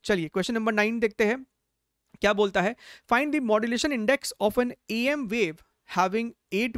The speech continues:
volt variation where maximum amplitude of the A M wave is nine।" तो ये सवाल अगर आप ध्यान से देखें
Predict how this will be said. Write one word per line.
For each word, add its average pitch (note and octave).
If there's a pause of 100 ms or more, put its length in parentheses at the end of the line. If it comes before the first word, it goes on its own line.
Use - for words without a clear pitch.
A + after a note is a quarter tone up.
volt G#3+
variation F3+ (140)
where F#3
maximum A#3 (100)
amplitude F3
of F#3+
the A3
A F#3+
M G3
wave F3
is B3+ (140)
nine।" D3+ (440)
तो F#3
ये C4
सवाल C4
अगर B3+
आप B3
ध्यान G3
से B3+
देखें G3+